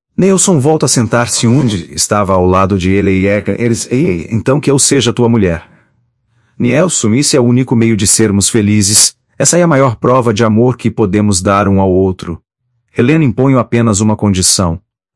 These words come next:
Um Nelson diz. Helena, jamais e sob pretexto algum me pedir explicações sobre o passado. Nenhum nome procurará saber. Nelson, persistes então em me ocultar. Trinta e sete. Eloiena, erguendo-se, persisto.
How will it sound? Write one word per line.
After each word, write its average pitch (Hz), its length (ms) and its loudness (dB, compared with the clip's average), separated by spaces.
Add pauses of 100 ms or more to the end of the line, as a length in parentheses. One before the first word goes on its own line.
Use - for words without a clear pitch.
Um 147 60 0
Nelson 127 340 2
diz. 92 440 -2 (480)
Helena, 123 380 2
jamais 117 460 0
e 104 80 0
sob 117 220 -2
pretexto 113 800 -2
algum 110 200 0
me 113 100 2
pedir 113 300 -2
explicações 123 760 -2
sobre 104 280 0
o 98 40 -2
passado. 80 600 -4 (840)
Nenhum 120 280 0
nome 123 220 0
procurará 110 480 0
saber. 117 500 -2 (720)
Nelson, 127 280 0
persistes 110 580 -2
então 113 300 0
em 117 40 2
me 110 100 2
ocultar. 98 580 -4 (720)
Trinta 95 320 -4
e 85 40 -2
sete. - 540 -8
Eloiena, 135 680 0
erguendo-se, 117 880 -2
persisto. - 640 -4